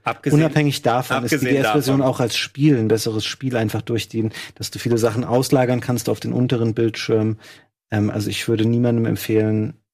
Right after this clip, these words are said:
Speaker 2: wenn man die Wahl hat, noch die Super Nintendo-Version zu
Speaker 1: Ich würd
Speaker 2: spielen.
Speaker 1: immer die Super Nintendo-Version empfehlen. Vor allem, weil dann auch, also schlecht ist das Steuern nicht über die Menüs, da musst du im Menü reingehen, um die Sachen zu machen.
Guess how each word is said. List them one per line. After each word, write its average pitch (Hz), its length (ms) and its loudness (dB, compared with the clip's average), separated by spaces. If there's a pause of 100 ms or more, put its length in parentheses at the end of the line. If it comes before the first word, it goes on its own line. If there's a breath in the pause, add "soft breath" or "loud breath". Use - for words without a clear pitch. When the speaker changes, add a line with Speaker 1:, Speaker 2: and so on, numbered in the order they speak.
(480)
Speaker 2:
wenn 113 120 0
man 107 160 2
die 101 140 -2
Wahl 101 160 2
hat, 107 120 -2
noch 101 120 -6
die - 100 -16
Super 107 240 -6
Nintendo-Version 104 640 -4
zu - 100 -14
Speaker 1:
Ich - 140 -16
würd 113 120 -4
Speaker 2:
spielen. 117 80 -8
Speaker 1:
immer 104 140 -2
die 95 100 -2
Super 95 200 -6
Nintendo-Version 98 600 -4
empfehlen. 98 400 -4
Vor - 180 -2
allem, 120 400 -2
weil 104 300 -2
dann 101 100 0
auch, 101 240 -2
also 98 400 -4 (100)
schlecht - 380 -4
ist 98 160 -8
das 95 80 -2
Steuern 95 340 -2
nicht - 260 -2
über 139 160 0
die 127 100 -4
Menüs, 127 320 -2
da 104 80 -2
musst 101 180 0
du 107 40 0
im 98 180 0
Menü 101 220 2
reingehen, 95 360 -2
um 95 100 -4
die 92 80 -6
Sachen 90 280 -4
zu 92 100 -8
machen. 95 300 -2